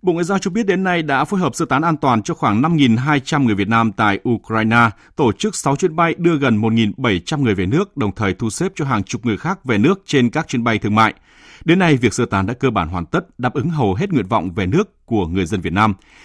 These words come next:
Hiện chỉ còn một ít số người Việt Nam ở Ukraine vì các lý do cá nhân chưa có nguyện vọng sơ tán sang nước lân cận hoặc là chưa muốn về Việt Nam.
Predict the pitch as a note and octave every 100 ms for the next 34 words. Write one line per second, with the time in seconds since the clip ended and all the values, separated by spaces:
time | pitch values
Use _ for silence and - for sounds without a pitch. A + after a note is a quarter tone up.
0 | - - E3+ C#3 D3+ C#3 C3 F3 G#3+ B3
1 | - _ - - C#3 G3 D3 G#2+ C#3+ D#3
2 | - A#2 F#2 C#3 C#3 - C3 B2+ C3 B2
3 | _ F#2 G2+ F#2 C#3 B2+ A#2 A#2+ A#2+ C3
4 | C#3+ C3 - _ - C#3 A2 E3 B2 E2+
5 | G2+ F#2+ A2+ - G2 A#2+ C3+ B2+ E3 B2+
6 | B2+ G2+ F2 E2 E2+ - F#2 F2+ G#2+ B2
7 | E2+ D2 E2+ G#2